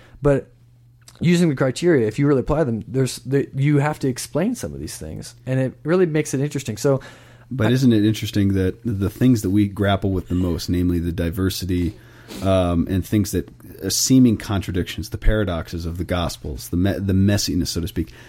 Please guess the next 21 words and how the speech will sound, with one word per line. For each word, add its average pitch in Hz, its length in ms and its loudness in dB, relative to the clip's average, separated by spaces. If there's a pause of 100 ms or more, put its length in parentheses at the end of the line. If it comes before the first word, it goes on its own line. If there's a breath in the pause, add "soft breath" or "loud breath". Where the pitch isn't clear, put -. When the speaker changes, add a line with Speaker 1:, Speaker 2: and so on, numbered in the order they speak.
(160 loud breath)
Speaker 2:
that 101 160 4
actually 98 360 0
proves 101 760 2 (360 loud breath)
the 95 80 0
historical 90 580 0
authenticity. 82 600 -6
Speaker 1:
Exactly. 120 600 -2
Speaker 2:
Isn't 123 120 0
that 120 140 2
funny? 117 200 0
I - 20 2
Speaker 1:
Yeah, 131 140 4
Speaker 2:
mean, 101 80 4
Speaker 1:
it's 98 120 -2
why, 160 200 2
it's 135 300 0
why 135 180 2
it's, 123 300 -2
it's 123 160 -4
so 143 180 2
Speaker 2:
we 147 40 0